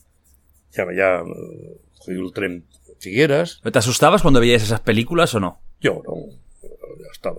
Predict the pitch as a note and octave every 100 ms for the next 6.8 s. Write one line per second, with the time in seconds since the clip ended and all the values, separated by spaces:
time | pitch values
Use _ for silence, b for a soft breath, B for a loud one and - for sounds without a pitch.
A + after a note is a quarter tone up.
0 | E2+ F2 F2+ - E2+ F2 - E2 F2 F#2+
1 | G2 F#2 F2+ F2 - - G3 - - -
2 | _ _ _ - - - A2 G#2 A2+ -
3 | A#2+ G2+ A2 G#2+ G#2+ G#2+ G#2+ G2 G2 F#2+
4 | _ B B B B G#2+ - - - -
5 | F#2 G#2 A#2+ G#2 G2 G2 F#2+ G2+ F#2 A#2
6 | G2+ G#2 G#2 - C3 D#3+ D4 C#4